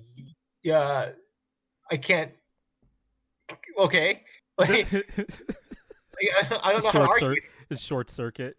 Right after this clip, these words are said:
Speaker 2: <laughs>
Speaker 1: Yeah, I don't know how to, how to have this discussion with you anymore, 'cause clearly you aren't willing to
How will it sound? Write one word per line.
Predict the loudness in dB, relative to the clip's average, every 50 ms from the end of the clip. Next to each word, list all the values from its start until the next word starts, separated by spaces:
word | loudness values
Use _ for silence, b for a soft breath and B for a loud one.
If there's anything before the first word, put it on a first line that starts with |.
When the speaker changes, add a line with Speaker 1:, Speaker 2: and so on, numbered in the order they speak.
| -12 -12
Speaker 2:
<laughs> | -8 -8
Speaker 1:
Yeah, | -8
I | -8 -6 -4 -2 -2 -2 -2 _ -20 _ -12 -12 -10 -8 0
don't | 2
know | 2 4
how | 4 4
to, | 2 2 0 -2
how | -4 -2
to | -2 0
have | -2 -2 -4 -2 -6
this | -10 -10 -8
discussion | -10 -6 -4 -4 -4 -4 -10
with | -10
you | -10 -8
anymore, | -8 -8 -8 -10
'cause | -10 -16
clearly | -16 -18 -2 0 0 2 2 0
you | -2 -2 -4 -2 0
aren't | 2 2 2 0 -6 _ _ _ _
willing | -2 0 2 2 2 0 -2 -4 -6 -4
to | -2 0 0 0 0 -2 -6 -10